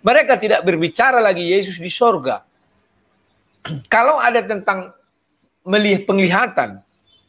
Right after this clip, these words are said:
Yesus di sorga duduk di sebelah kanan Allah Bapa yang Maha Kuasa. <clears throat> Masukkan logika kalian.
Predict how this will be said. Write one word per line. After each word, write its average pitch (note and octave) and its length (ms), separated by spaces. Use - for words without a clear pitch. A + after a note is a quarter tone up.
Yesus D#3+ 320
di D3 80
sorga E3 400
duduk D#3 240
di D3+ 80
sebelah D3 320
kanan D3 240
Allah C#3+ 240
Bapa D3 240
yang C#3+ 160
Maha C#3+ 240
Kuasa. C3+ 480
<clears throat> D3+ 400
Masukkan F#3+ 360
logika F3 400
kalian. E3+ 600